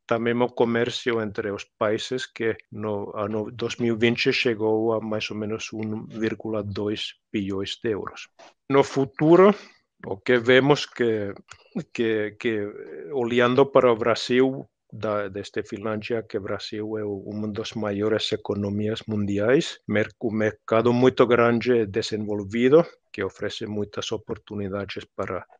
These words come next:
empresas finlandesas e, e achamos que a Finlândia pode oferecer soluções em muitas áreas para, eh, empresas e, e, e para, para o país do Brasil. E uma coisa im-,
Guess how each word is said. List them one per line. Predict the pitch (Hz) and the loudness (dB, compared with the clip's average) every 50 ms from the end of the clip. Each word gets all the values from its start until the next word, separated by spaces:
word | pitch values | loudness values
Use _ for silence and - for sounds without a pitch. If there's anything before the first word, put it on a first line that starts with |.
| _ _ - | _ _ -12
empresas | 98 95 92 - 101 104 101 - 107 - | -10 -10 -6 -4 -4 -4 -2 -4 -8 -8
finlandesas | - - 107 107 104 95 98 95 110 117 127 127 - - 165 165 - - | -8 -8 -6 -4 -4 -4 -2 -2 0 0 0 0 2 0 0 0 0 -6
e, | 139 120 120 113 120 - 113 113 113 | -8 -8 -6 -8 -6 -6 -4 -2 0
e | 113 | 0
achamos | 117 117 - - - 123 127 135 143 143 - | 0 0 0 4 6 6 6 6 4 2 2
que | - - 143 | 4 4 4
a | 139 | 6
Finlândia | 139 - 131 131 131 131 127 123 135 139 | 6 4 2 4 4 4 4 4 4 4
pode | 139 - 131 127 123 | 4 2 0 0 0
oferecer | 120 117 - - 127 - - 127 120 | 0 -2 -2 -6 -6 -4 -4 -6 -6
soluções | - - - 123 123 123 120 - - - 120 113 110 104 - - - - | -6 -4 -4 -2 -2 -2 -4 -2 -2 0 2 2 2 0 -4 -8 -8 -6
em | 113 | -4
muitas | 113 113 113 110 - - 117 - - - - - _ _ _ _ _ _ _ _ _ - | -2 -2 -2 -2 0 -2 0 0 -2 -8 -10 -14 _ _ _ _ _ _ _ _ _ -6
áreas | 113 104 104 104 104 101 107 - | -4 -2 -2 -2 -2 -2 -4 -4
para, | - _ - - 101 101 101 95 90 87 82 - | -8 _ -6 -6 -4 -4 -4 -4 -4 -6 -8 -10
eh, | 120 113 _ - - - | -12 -16 _ -16 -10 -10
empresas | 110 98 101 98 - 113 107 98 - - 113 - - | -8 -8 -8 -8 -4 -4 -4 -4 -4 -6 -8 -8 -6
e, | 104 101 95 92 90 - - | -8 -8 -8 -8 -10 -12 -12
e, | 101 | -12
e | 92 92 87 87 85 85 - 87 87 85 - _ | -10 -8 -8 -8 -10 -10 -12 -12 -12 -14 -14 _
para, | - 92 92 95 92 90 87 87 90 - _ | -8 -8 -6 -6 -6 -6 -8 -10 -12 -14 _
para | - 92 90 90 92 92 | -8 -8 -6 -6 -8 -8
o | 92 _ | -10 _
país | - 98 90 80 - - | -6 -6 -6 -6 -4 -4
do | 110 98 | -4 -2
Brasil. | 104 110 - - - 101 - - - _ _ - | 0 -2 -2 -2 -4 -6 -8 -12 -14 _ _ 0
E | 104 107 | 4 4
uma | 110 117 135 135 | 6 8 6 6
coisa | - - 143 147 147 - - 160 147 143 127 117 | 8 8 8 8 8 8 6 6 8 8 6 4
im-, | 120 120 | 2 -4